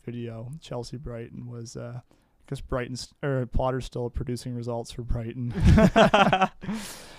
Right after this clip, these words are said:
Speaker 2: Good
Speaker 1: But
Speaker 2: one, yeah.
Speaker 1: so good old Potter. I mean, I, I love the guy. I still think he'll do great, but that's, that's down bad.
Speaker 2: That's tragic.
Speaker 1: Going back to your old team and losing four one, that's, that's tough to go to sleep after that.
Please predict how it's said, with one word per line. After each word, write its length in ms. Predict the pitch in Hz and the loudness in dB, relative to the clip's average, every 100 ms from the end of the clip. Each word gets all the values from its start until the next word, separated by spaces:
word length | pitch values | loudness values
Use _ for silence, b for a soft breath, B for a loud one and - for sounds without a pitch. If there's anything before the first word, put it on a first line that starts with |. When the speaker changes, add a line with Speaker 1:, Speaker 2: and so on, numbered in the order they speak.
| B | B
Speaker 2:
Good 140 | 156 156 | 4 6
Speaker 1:
But 120 | 151 | 6
Speaker 2:
one, 100 | 143 | 4
yeah. 220 | 143 143 147 B | 2 0 -2 B
Speaker 1:
so 180 | - 151 | -6 -4
good 180 | 151 160 | -2 0
old 220 | 170 165 | 2 0
Potter. 360 | 151 147 147 147 | 0 2 2 2
I 40 | 143 | -2
mean, 140 | 139 | -2
I, 200 | 135 131 | -2 -2
I 40 | |
love 180 | 135 135 | -2 -4
the 80 | 131 | -4
guy. 200 | 131 135 | -4 -4
I 40 | |
still 160 | 131 131 | -4 -6
think 160 | 127 127 | -8 -8
he'll 80 | |
do 160 | 120 120 | -6 -6
great, 400 | 117 117 120 120 - | -4 -4 -4 -4 -8
but 180 | 120 110 | -12 -8
that's, 540 | 120 117 - - - _ _ | -8 -8 -10 -14 -16 _ _
that's 200 | 147 151 | -2 -2
down 280 | 139 135 127 | -2 -2 -2
bad. 120 | 117 113 | -4 -8
Speaker 2:
That's 60 | 110 | -4
tragic. 320 | 110 147 143 135 | -2 0 -2 -4
Speaker 1:
Going 160 | 139 | -2
back 160 | 135 131 | -2 -4
to 400 | - 127 123 120 - - | -6 -6 -6 -6 -14 -18
your 160 | - 123 | -12 -8
old 180 | 120 113 | -8 -10
team 280 | 120 117 | -10 -8
and 100 | 113 | -8
losing 200 | 117 127 | -10 -14
four 180 | 117 - | -16 -14
one, 260 | 123 - 110 | -14 -12 -14
that's, 300 | - - - | -14 -16 -16
that's 320 | - - - - | -18 -18 -20 -14
tough 180 | - 123 | -12 -10
to 40 | 139 | -10
go 80 | |
to 80 | 123 | -12
sleep 280 | 120 - - | -12 -14 -14
after 220 | - - - | -14 -12 -12
that. 220 | 50 | -14